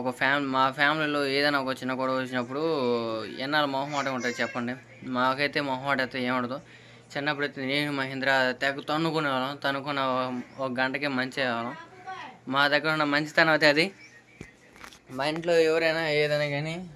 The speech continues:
ఆ, ఇప్పుడు నా సొంత అన్న నేనైనా కానీ ఒకవేళ పొరపాటున ఎప్పుడైనా కొన్ని అనుకున్న కారణంలో తిట్టుకున్నా కానీ ఒక గంటకే మంచి అయిపోతాం. ఎందుకంటే ఇది ఒక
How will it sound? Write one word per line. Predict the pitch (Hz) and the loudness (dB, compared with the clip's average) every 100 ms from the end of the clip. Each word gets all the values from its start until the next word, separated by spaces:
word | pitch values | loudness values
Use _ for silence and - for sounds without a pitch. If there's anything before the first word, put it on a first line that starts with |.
| 139 | -12
ఆ, | 131 127 131 127 127 131 131 76 131 | -6 -2 -2 -2 -2 -2 -4 -4 -8
ఇప్పుడు | 135 135 131 127 123 123 - - - - - | -4 -2 0 0 -2 -6 -14 -20 -20 -20 -6
నా | 135 | -4
సొంత | 139 139 147 | -2 -2 2
అన్న | 165 165 | 2 0
నేనైనా | 160 156 160 156 | 0 0 0 0
కానీ | 151 156 | 2 4
ఒకవేళ | 151 139 156 | 2 2 0
పొరపాటున | 151 143 143 147 151 | 2 0 4 2 2
ఎప్పుడైనా | 131 139 139 135 | 0 0 0 -4
కొన్ని | 131 127 131 131 123 | -6 -6 -4 -6 -6
అనుకున్న | 151 165 151 | -4 -2 0
కారణంలో | 143 139 156 156 | 0 2 -2 -2
తిట్టుకున్నా | 151 - 143 175 175 165 | -4 -8 -4 0 4 4
కానీ | 160 185 185 208 - - - - | 4 2 0 -6 -14 -20 -20 -8
ఒక | 151 | -6
గంటకే | 151 151 156 180 | 0 4 4 4
మంచి | 190 180 180 | 4 2 2
అయిపోతాం. | 175 175 170 | 2 2 2
ఎందుకంటే | 175 170 180 185 190 190 175 240 - - - - - | -2 -2 -2 2 4 4 4 -2 -18 -20 -20 -20 -8
ఇది | 135 | -4
ఒక | 135 | -2